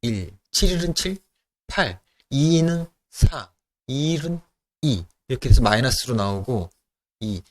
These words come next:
삼백이십사, 마이너스 삼백이십사. 거기다가 십을 곱하면, 요 십을 곱하면 마이너스 삼천이백사십이지.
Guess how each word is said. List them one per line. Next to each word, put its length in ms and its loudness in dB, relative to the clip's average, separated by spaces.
삼백이십사, 880 2
마이너스 440 0
삼백이십사. 1000 -2
거기다가 360 4
십을 520 4
곱하면, 760 -2
요 60 -8
십을 380 -4
곱하면 640 -4
마이너스 540 2
삼천이백사십이지. 1600 0